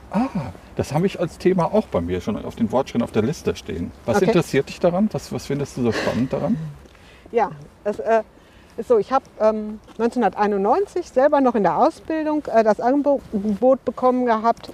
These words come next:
Speaker 2: einen Kochkurs für Gehörlose zu leiten.
Speaker 1: Ja.
Speaker 2: Die damalige, äh, Leitung, die fiel aus. Ähm, ich hab das erst zusammen mit einer Schulfreundin gemacht, die eine gehörlose Schwester hatte, die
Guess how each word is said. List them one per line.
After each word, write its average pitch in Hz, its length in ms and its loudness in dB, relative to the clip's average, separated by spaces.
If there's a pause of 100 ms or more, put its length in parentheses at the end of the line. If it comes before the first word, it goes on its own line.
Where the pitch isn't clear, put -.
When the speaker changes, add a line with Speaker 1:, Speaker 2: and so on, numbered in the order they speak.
(280)
Speaker 2:
einen 208 120 2
Kochkurs 285 360 0
für 247 140 2
Gehörlose 190 580 2
zu - 140 -10
leiten. 151 420 -4
Speaker 1:
Ja. 131 140 2
Speaker 2:
Die 208 80 4
damalige, 226 720 4
äh, 190 140 2
Leitung, 226 400 2
die 175 100 -6
fiel 165 220 -6
aus. 294 480 0 (680)
Ähm, 247 380 2
ich - 100 -2
hab 262 80 2
das 247 140 4
erst 240 200 2
zusammen 254 280 2
mit 247 100 2
einer 214 100 0
Schulfreundin 311 540 0
gemacht, 269 340 0
die 240 60 0
eine 208 140 2
gehörlose 208 720 2
Schwester 294 480 0
hatte, 269 280 2
die 208 300 2